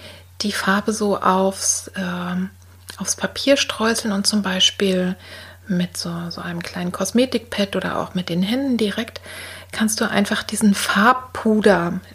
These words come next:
äh, verarbeiten und das kannst du kombinieren. Da gibt's ganz tolle Effekte.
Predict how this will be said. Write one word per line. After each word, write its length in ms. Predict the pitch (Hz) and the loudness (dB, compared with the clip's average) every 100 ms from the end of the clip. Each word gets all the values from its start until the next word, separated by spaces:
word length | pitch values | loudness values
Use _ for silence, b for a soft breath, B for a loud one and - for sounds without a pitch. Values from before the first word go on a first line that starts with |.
| - | -6
äh, 160 | 214 202 | -4 -4
verarbeiten 1000 | - - 190 175 175 175 170 180 170 165 | -4 -2 0 -2 -4 -6 -8 -6 -6 2
und 300 | 196 190 196 | 2 2 0
das 160 | 190 | -2
kannst 320 | - 202 202 | 0 0 0
du 60 | - - | -4 -10
kombinieren. 640 | - 202 202 185 196 202 202 B B | -4 0 2 6 6 6 2 B B
Da 100 | - | 0
gibt's 300 | 190 220 - | 4 4 2
ganz 300 | - 190 - | 0 2 0
tolle 420 | - - 180 180 165 - - | -4 -4 -2 -2 -4 -6 -2
Effekte. 460 | 190 226 220 - | 0 0 -4 -10